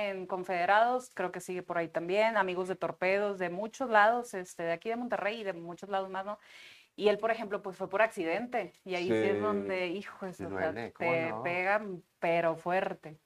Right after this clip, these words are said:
Speaker 2: Ahorita vi que nos está viendo Ale Alba, una amiga también muy querida, ella también,
Speaker 3: Besotes,
Speaker 2: eh,
Speaker 3: Ale.
Speaker 2: tanto Ale como otro brother mío del alma, que es un, de mis a-, amigos más antiguos, Barrabás, debes de
Speaker 1: Ah,
Speaker 2: conocerlo.
Speaker 1: sí, cómo no.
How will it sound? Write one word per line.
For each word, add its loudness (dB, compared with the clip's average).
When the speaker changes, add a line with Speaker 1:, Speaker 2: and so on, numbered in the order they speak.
Speaker 2:
Ahorita 4
vi 2
que 2
nos 2
está 2
viendo 8
Ale 10
Alba, 6
una -2
amiga 2
también -2
muy 0
querida, 4
ella 4
también, -2
Speaker 3:
Besotes, 0
Speaker 2:
eh, -6
Speaker 3:
Ale. 0
Speaker 2:
tanto 6
Ale 6
como 2
otro 4
brother 4
mío 0
del -2
alma, -2
que -4
es -10
un, -12
de -6
mis -8
a-, -8
amigos -4
más -4
antiguos, -4
Barrabás, 0
debes -4
de -10
Speaker 1:
Ah, -10
Speaker 2:
conocerlo. 0
Speaker 1:
sí, -2
cómo -6
no. -6